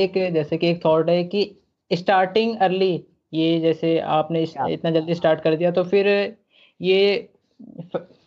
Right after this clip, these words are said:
Speaker 1: मतलब कि इसका फायदा होता होगा, हम ज्यादा, ज्यादा,
Speaker 2: हाँ, हाँ।
Speaker 1: ज्यादा गलतियां करते हैं, फिर ज्यादा,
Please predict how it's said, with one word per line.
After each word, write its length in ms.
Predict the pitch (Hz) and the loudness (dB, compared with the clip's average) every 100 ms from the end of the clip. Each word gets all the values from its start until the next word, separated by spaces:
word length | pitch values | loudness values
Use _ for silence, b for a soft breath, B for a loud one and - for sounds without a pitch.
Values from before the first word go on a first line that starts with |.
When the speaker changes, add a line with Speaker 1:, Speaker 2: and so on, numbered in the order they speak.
| _ _ | _ _
Speaker 1:
मतलब 240 | 156 160 170 | -8 -4 0
कि 120 | 185 185 180 - - | 0 0 -4 -16 -6
इसका 240 | 202 - | -4 -2
फायदा 300 | 214 196 190 | 0 0 2
होता 240 | 202 180 175 | 2 2 0
होगा, 180 | 165 165 | 0 0
हम 240 | 170 180 | -2 0
ज्यादा, 540 | 170 160 175 175 160 | 0 2 4 2 0
ज्यादा, 420 | 170 160 160 175 175 | -2 0 2 2 2
Speaker 2:
हाँ, 220 | 170 175 151 | 0 0 -2
हाँ। 220 | 143 131 - | -2 -2 -6
Speaker 1:
ज्यादा 460 | 175 175 185 190 170 | -4 -2 0 0 0
गलतियां 400 | 175 175 185 190 | 0 0 0 -2
करते 280 | 175 156 170 | -2 -2 -2
हैं, 200 | 170 170 | -2 -2
फिर 260 | 180 175 165 | -2 -2 2
ज्यादा, 240 | 165 160 | 2 2